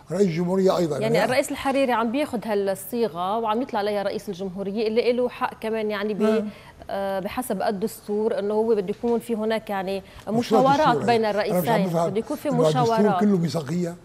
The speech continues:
Speaker 1: ما في شيء حسم بال-، بالانتخاب. والله غريب، كيف نحن دولة ديمقراطية؟ أنا مش عم بفهم. أنا مع الميثاقية في إطار وحيد، هو أن تتمثل كل المذاهب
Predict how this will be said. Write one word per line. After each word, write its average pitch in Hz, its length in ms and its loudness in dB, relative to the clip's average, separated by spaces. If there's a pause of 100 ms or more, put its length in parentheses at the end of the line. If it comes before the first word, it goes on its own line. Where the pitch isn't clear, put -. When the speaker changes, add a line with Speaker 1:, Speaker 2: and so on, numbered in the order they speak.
(280)
Speaker 1:
ما 175 60 0
في 170 140 -2
شيء 190 200 -2
حسم - 300 -4 (360)
بال-، 156 100 -4
بالانتخاب. 160 640 -2 (420)
والله 175 200 2
غريب، 151 280 -2 (220)
كيف 202 280 6
نحن 165 580 -2
دولة 156 200 0
ديمقراطية؟ 127 640 -10 (200)
أنا 185 60 -4
مش 160 80 -8
عم 147 80 -8
بفهم. - 200 -16 (440)
أنا 190 360 4 (420)
مع 180 140 4
الميثاقية 170 580 0
في - 200 -6
إطار 160 260 -4
وحيد، 143 360 -4 (440)
هو 160 140 0
أن 160 160 -6
تتمثل 156 640 -4
كل 190 140 0
المذاهب 151 640 -2